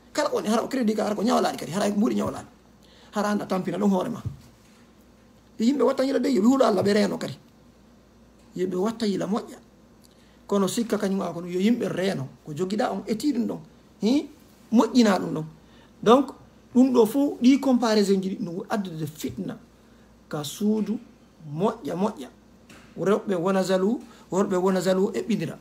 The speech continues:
Hara ɓe faamaali ko ɗum waɗi. Ɓe annda kon to ɓe attippe. Donc, ɗo, ka solution ji e ngaddoye.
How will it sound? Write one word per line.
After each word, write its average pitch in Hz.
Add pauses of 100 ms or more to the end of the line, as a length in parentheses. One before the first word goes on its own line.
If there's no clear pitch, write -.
(360)
Hara 208
ɓe 175
faamaali 196
ko 196
ɗum -
waɗi. - (100)
Ɓe 262
annda 180
kon 262
to 233
ɓe -
attippe. - (1300)
Donc, 240 (1000)
ɗo, 226 (1600)
ka -
solution 226
ji 190
e 180
ngaddoye. 165